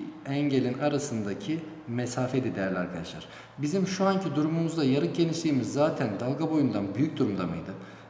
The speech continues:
E, yarık genişliğini daha çok arttırırsak buradaki çizgilerin uzunluğu böyle biraz büyüyecek. Yani doğrusallığını kaybetmeyecek. Bu durumda kırınım gerçekleşmez. Evet değerli arkadaşlar,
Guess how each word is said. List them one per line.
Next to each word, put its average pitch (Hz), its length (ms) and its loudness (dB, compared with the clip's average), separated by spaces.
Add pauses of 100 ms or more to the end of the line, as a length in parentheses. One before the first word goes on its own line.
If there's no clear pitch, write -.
E, 107 80 -8
yarık 127 280 0
genişliğini 165 540 0
daha 135 160 4
çok 156 180 -2
arttırırsak 131 540 -2 (320)
buradaki 147 380 2
çizgilerin 160 600 -2 (300)
uzunluğu 156 840 2
böyle 120 260 4
biraz 95 300 -2
büyüyecek. 87 300 -6 (300)
Yani 131 260 2 (100)
doğrusallığını 151 760 2
kaybetmeyecek. 131 720 -2 (280)
Bu 180 100 4
durumda 95 340 0
kırınım 170 380 0 (380)
gerçekleşmez. - 1000 -8 (4000)
Evet 190 220 0
değerli 139 200 4
arkadaşlar, 110 680 -2